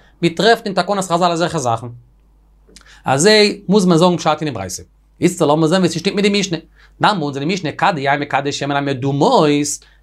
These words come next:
גלייבט מען אים אויף די קדים פון די יין און פון די שמן. א פילע זיבעציק טאג פאר דעם.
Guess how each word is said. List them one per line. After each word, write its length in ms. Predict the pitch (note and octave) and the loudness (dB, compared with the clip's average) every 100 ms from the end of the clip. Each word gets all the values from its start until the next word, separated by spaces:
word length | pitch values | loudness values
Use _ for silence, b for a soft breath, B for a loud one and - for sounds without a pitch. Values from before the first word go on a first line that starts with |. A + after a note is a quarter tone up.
| _ | _
גלייבט 280 | C3 B3 - | 2 2 2
מען 160 | A3 G#3 | -2 0
אים 180 | G3+ G3+ | 0 0
אויף 120 | D#3 | 0
די 80 | E3 | 0
קדים 580 | F#3+ G#3 F#3+ F#3 F#3 F#3 _ _ _ _ | 2 0 2 0 0 -6 _ _ _ _
פון 100 | - | -4
די 60 | C#3 | 0
יין 220 | E3+ G#3 | 2 0
און 80 | G#3 | -2
פון 120 | G3+ | -4
די 80 | F3+ | -2
שמן. 320 | F#3+ F#3 E3 D#3 _ _ _ _ - | 0 0 -2 -6 _ _ _ _ -8
א 60 | |
פילע 180 | - F3+ | 0 2
זיבעציק 380 | D3 F#3+ F#3+ F3+ | 4 2 2 0
טאג 160 | F#3+ | -2
פאר 200 | F#3 D#3 | 0 0
דעם. 160 | C#3+ C#3 | 0 -6